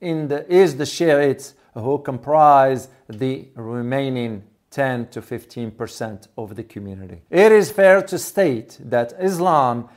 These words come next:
is, in addition to oil, are the only possibilities that Saudi Arabia has at its disposal when it comes to its transactions with the world. But it is also important for you to know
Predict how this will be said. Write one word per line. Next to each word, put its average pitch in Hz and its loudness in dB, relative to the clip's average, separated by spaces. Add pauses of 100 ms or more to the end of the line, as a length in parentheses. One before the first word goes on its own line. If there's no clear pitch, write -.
(220)
is, 190 4 (100)
in 190 -4
addition 151 -4 (160)
to 143 -2
oil, 170 6 (240)
are 170 10
the 139 -4
only 180 -4 (200)
possibilities 143 -4 (200)
that 139 2
Saudi 156 0
Arabia 135 2 (220)
has 147 4
at 131 -2
its 123 -8
disposal 127 0 (200)
when 123 -8
it 123 -12
comes 127 -4
to 135 -8
its 131 -8
transactions 120 -4 (220)
with 123 -8
the 113 -6
world. 107 -4 (580)
But 135 2
it 139 2
is 127 -2
also 139 -4
important 127 -6
for 127 -8
you 123 -6
to 123 -14
know 139 0